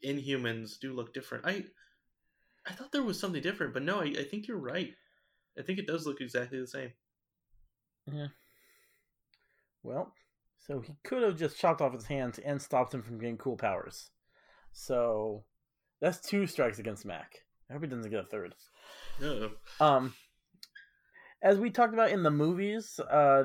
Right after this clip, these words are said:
Speaker 2: that everything in Phase Two gets the Empire Strikes Back ar-, loss of arm moment,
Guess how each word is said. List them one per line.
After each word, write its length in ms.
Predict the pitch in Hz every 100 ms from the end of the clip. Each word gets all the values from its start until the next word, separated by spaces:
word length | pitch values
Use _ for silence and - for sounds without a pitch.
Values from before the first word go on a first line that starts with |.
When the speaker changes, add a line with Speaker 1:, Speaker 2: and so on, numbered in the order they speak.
| 131
Speaker 2:
that 400 | 143 131 123 117 -
everything 420 | 160 165 165 160
in 100 | 139
Phase 340 | - 147 139
Two 260 | - 151 160
gets 240 | 143 127
the 180 | 139 131
Empire 440 | 143 135 139 131 131
Strikes 280 | - 131
Back 400 | - 135 135 - -
ar-, 200 | - 131 135
loss 340 | 135 127 139
of 100 | 131
arm 340 | - 120 131 139
moment, 480 | 143 143 156 180